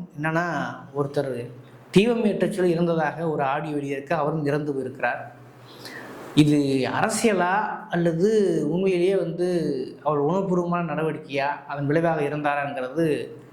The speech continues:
இந்த நிமிடம் வரை கேள்விக்குறி. நீங்க அவர் இறந்த ஒரு பகுதியை சேர்ந்த அந்த சுற்றி இருக்கக்கூடிய ஒரு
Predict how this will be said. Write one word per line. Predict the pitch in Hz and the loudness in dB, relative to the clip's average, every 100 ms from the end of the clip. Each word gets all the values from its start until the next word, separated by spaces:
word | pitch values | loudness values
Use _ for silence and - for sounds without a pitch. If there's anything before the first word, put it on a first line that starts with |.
| - | -4
இந்த | 143 147 | 2 4
நிமிடம் | 151 165 170 | 4 4 4
வரை | 151 160 151 127 | 2 0 -2 -2
கேள்விக்குறி. | 139 139 139 131 131 - - - - - | -4 -4 -6 -8 -10 -14 -20 -20 -20 0
நீங்க | 156 196 196 214 226 | 4 4 4 2 2
அவர் | 226 156 | 2 2
இறந்த | 147 165 208 208 | 2 2 2 2
ஒரு | 190 160 151 - - | 2 0 -4 -8 -6
பகுதியை | 156 185 175 | -2 0 0
சேர்ந்த | - 147 160 190 | 0 -2 0 -2
அந்த | 151 - | -2 -6
சுற்றி | 170 208 | -6 2
இருக்கக்கூடிய | 185 156 151 151 160 143 | 2 2 0 0 0 -2
ஒரு | 131 - - | -4 -6 -8